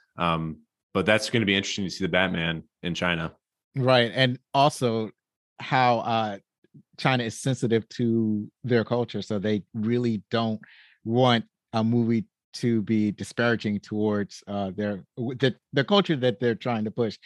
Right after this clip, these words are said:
Speaker 2: Not the culture as it is now, but the culture
Speaker 1: Yeah,
Speaker 2: that
Speaker 1: the
Speaker 2: they're
Speaker 1: culture
Speaker 2: trying to
Speaker 1: trying to
Speaker 2: promote.
Speaker 1: push. And they,
Speaker 2: Right.
Speaker 1: it's funny that they have Batman because in The Dark Knight, if you guys remember,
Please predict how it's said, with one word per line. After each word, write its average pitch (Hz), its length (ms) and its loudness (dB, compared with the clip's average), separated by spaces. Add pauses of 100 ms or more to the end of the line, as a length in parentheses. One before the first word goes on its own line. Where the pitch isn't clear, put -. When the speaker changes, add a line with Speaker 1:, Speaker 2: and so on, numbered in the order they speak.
(140)
Speaker 2:
Not 196 160 6
the 180 80 0
culture 160 300 2
as 135 240 2
it 135 80 2
is 117 160 -2
now, 101 300 -2 (260)
but 143 80 4
the 147 100 6
culture 139 200 8
Speaker 1:
Yeah, 101 140 8
Speaker 2:
that - 100 2
Speaker 1:
the 139 60 6
Speaker 2:
they're 123 60 6
Speaker 1:
culture 151 180 6
Speaker 2:
trying 151 100 6
to - 40 -2
Speaker 1:
trying 135 200 4
to 120 60 2
Speaker 2:
promote. 135 240 4
Speaker 1:
push. 120 180 2
And 117 200 0
they, 135 160 2
Speaker 2:
Right. 113 240 -2
Speaker 1:
it's 123 160 -4
funny 190 320 4
that 147 200 4
they 127 100 6
have 113 260 2
Batman 117 440 0
because 95 680 -2 (220)
in 117 140 2
The 104 100 4
Dark 110 360 4
Knight, 123 440 2
if 107 180 0
you 107 80 2
guys 104 240 4
remember, 101 640 2